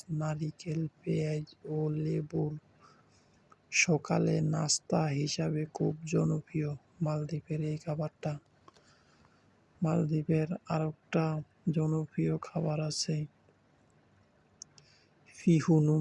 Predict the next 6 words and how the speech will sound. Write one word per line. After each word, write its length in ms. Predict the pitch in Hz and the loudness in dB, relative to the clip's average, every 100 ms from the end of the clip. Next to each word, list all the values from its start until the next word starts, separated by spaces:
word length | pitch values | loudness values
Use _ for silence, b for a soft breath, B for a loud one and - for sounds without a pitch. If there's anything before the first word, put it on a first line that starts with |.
| 156 | 2
মাছ। 220 | 143 139 - - _ - | 0 -4 -8 -12 _ -20
ফিহুনু 520 | - 170 151 175 160 165 160 | -4 -2 0 2 4 4 2
মাছ, 220 | 160 156 - - _ b b b _ _ _ - | 0 -2 -6 -10 _ b b b _ _ _ 2
এটার 320 | 170 160 160 160 | 2 2 2 2
নাম 140 | 160 160 | 2 2
হয়েছে 280 | 151 - | 0 -2